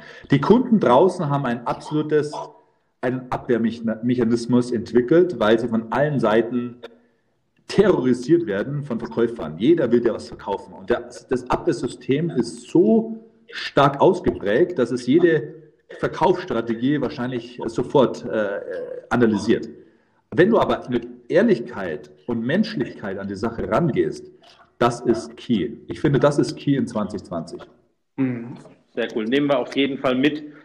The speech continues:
Speaker 3: ähm, weil ich mag das, ne? Wir gehen da ja auch immer, äh, relativ offen ran und reden einfach.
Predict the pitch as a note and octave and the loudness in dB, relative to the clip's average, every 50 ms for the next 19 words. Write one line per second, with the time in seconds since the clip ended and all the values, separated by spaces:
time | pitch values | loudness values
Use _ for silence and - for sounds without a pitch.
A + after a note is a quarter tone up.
0 | _ _ - A#2 C3 B2+ A#2+ B2 A#2+ A2+ A#2+ A#2+ B2 B2 B2 - - - - G2 | _ _ -2 2 2 2 4 2 2 2 2 0 0 -4 -6 -10 -12 -14 -16 -14
1 | A#2 A#2+ B2+ B2+ B2+ C3 - - - G#2+ G2 - - B2+ B2+ B2 A#2 A2+ C3+ C3 | -8 -2 0 0 0 0 -2 -4 -6 -6 -6 -6 -4 -2 -2 -2 0 -2 -2 0
2 | B2+ B2 A#2+ G#2+ A#2 A#2 - B2+ A#2 A2 A2 G#2 G#2 A2 - - - - A#2 A2+ | 0 0 0 2 0 -2 -2 -4 -6 -4 -4 -4 -6 -8 -12 -18 -12 -6 -4 -4
3 | G#2+ G2+ A2+ A#2 A2 G#2+ A#2+ A2 - - B2+ A#2+ - - A#2+ G#2+ A2 A#2 A#2+ A#2 | -4 -2 -4 -4 -4 -4 -6 -6 -4 -2 -2 -2 -2 -2 -2 2 2 2 2 2
4 | A2+ G#2+ A2 A#2+ B2+ B2 C3+ F2 G2 G#2+ G#2 - G#2 - | 0 2 4 4 4 2 2 -2 -4 -4 -4 -4 -6 -8